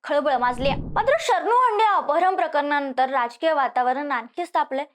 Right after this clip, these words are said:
या प्रकरणावरून गोपीचंद पडळकर थेट आरोप करतायत, या सगळ्याचा मास्टरमाइंड रोहित पवार आहे. केवळ कार्यकर्ते स्वतःहून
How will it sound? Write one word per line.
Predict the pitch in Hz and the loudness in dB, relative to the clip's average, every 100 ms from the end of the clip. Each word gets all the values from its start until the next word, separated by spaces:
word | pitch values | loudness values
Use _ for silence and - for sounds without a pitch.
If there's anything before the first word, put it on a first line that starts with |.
| _ _ 277 | _ _ -2
या | 311 | -2
प्रकरणावरून | 320 277 269 269 262 294 | 0 0 0 0 0 0
गोपीचंद | 294 254 269 302 302 311 | 0 -2 -2 -4 -2 0
पडळकर | 311 277 269 269 294 294 | 0 0 0 -2 -6 -4
थेट | 294 311 - | -4 -2 -4
आरोप | 262 311 | 0 0
करतायत, | 320 330 320 294 302 - _ _ | 0 -4 -2 -2 -2 -8 _ _
या | 277 285 | -4 -2
सगळ्याचा | 285 277 277 311 | 0 -2 0 0
मास्टरमाइंड | 277 262 302 285 302 311 254 | 0 -2 -2 -2 -2 -4 -2
रोहित | 269 269 403 | 0 0 -2
पवार | 415 370 339 | 0 2 4
आहे. | 320 330 | 2 -2
केवळ | - _ - 381 453 | -8 _ -2 2 2
कार्यकर्ते | 440 392 440 453 403 392 | 2 2 2 0 0 0
स्वतःहून | 415 403 349 359 415 302 | -2 0 -2 0 0 -2